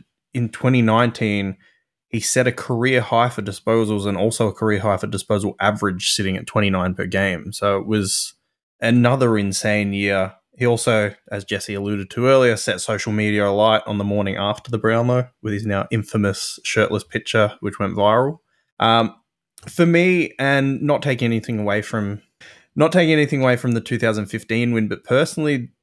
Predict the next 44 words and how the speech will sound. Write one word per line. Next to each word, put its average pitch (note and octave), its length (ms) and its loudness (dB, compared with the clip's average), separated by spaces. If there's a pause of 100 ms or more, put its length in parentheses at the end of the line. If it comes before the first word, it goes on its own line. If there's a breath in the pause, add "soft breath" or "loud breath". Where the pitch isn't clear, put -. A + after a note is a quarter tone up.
(180)
this C#3 280 -6
one D#3+ 500 0
was B2+ 180 0
almost A#2+ 500 2
the A#2 60 0
more A#2 300 2
impressive A2+ 840 -2
of A2+ 120 -8
the A2 100 -2
two, A2 320 -4
purely B2+ 360 -2
because C#3 340 -2
Freo A#2+ 480 2
as A#2+ 100 2
a A2+ 60 0
team G2+ 540 -2 (100)
had G#2 600 -2 (420)
a A#2+ 60 2
bad G2+ 340 0
year. F2 180 -8 (600)
Only C#3+ 180 6
nine C3+ 400 4
wins, A2 420 0
finished B2+ 440 -4
thirteenth. G#2+ 760 -2 (640)
I C3+ 180 4
personally A#2+ 380 2
just A2 160 -4
find A#2 220 2
it G#2 40 -4
more G#2+ 160 -2
impressive G#2 380 -4
when G#2+ 120 -4
a G2+ 40 -6
player A2 280 -2
is G#2+ 100 -2
able G2+ 220 -4
to G#2 40 -8
kind G#2 220 -8
of G2 140 -10
rise A#2+ 360 2
above G#2 400 -2
that G#2 300 0
and G#2 400 -4